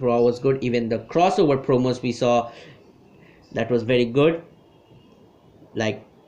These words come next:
M V P not only being involved in a W W E Championship promo, but also trying to get involved in the U S Championship promo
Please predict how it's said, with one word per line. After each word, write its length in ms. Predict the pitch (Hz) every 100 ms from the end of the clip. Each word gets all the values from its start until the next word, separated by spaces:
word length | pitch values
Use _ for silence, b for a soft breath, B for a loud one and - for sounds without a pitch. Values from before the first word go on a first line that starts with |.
| - -
M 200 | 139 143
V 200 | 139 135
P 340 | 135 131 - - b b -
not 200 | 135 147
only 220 | 143 139
being 300 | 131 139 135
involved 360 | 139 135 135
in 100 | 131
a 40 | 131
W 220 | 135 135
W 180 | 135 131
E 20 |
Championship 680 | 156 147 151 135 - 139 -
promo, 440 | 170 175 165 160 B B
but 160 | 135 160
also 500 | 165 175 - 165 156
trying 300 | 165 147 143
to 80 | 143
get 240 | 147 143
involved 340 | 147 139 139
in 80 | 139
the 80 | 135
U 180 | 131 185
S 140 | 202
Championship 560 | 165 131 127 113 110 -
promo 460 | 156 143 123 101